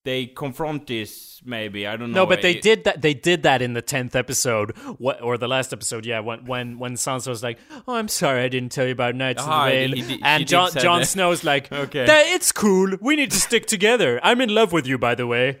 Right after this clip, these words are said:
Speaker 2: She d-, he didn't say that, but his eyes did. Um,
Speaker 1: Ah, <laughs> okay, but
Speaker 2: any-,
Speaker 1: <laughs> okay.
Speaker 2: anyway, uh, at King's
Speaker 1: Okay, I
Speaker 2: Landing, Anders. King's Landing. Jaime Lannister and the Tyrell army, they try to get Marjorie and Loras out, but,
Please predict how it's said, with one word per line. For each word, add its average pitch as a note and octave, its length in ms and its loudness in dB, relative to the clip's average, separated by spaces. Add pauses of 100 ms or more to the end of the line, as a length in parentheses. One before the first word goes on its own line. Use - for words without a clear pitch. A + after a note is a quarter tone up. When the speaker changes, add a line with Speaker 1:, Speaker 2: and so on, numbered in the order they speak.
(140)
Speaker 2:
She B2 220 -8
d-, C3+ 100 -6
he D3 100 -4
didn't D3+ 200 -2
say C3+ 180 4
that, A2 180 2
but A#2 100 -4
his A2 120 -4
eyes A2+ 280 0
did. G2 280 -8 (420)
Um, B2 380 0
Speaker 1:
Ah, - 420 2
<laughs> - 40 -4
okay, F#3 600 0 (120)
but E3 160 2
Speaker 2:
any-, D#3 180 2
Speaker 1:
<laughs> - 0 -
okay. - 180 -2 (360)
Speaker 2:
anyway, C3 440 2 (200)
uh, C#3+ 340 4 (140)
at G#3 200 4
King's G3+ 340 2
Speaker 1:
Okay, - 40 0
I F#3+ 40 0
Speaker 2:
Landing, E3+ 380 4
Anders. A2 380 -2
King's B3+ 380 0
Landing. D3+ 560 2 (320)
Jaime A3+ 300 4
Lannister C#3+ 800 2 (180)
and B2+ 120 -6
the B2 60 -2
Tyrell F3+ 480 4
army, C#3+ 320 4
they B2 160 0
try F3 240 2
to F3+ 60 0
get E3 240 0
Marjorie C#3+ 500 0
and C3+ 140 -2
Loras B2+ 420 0
out, B2 340 0 (280)
but, F#3+ 340 2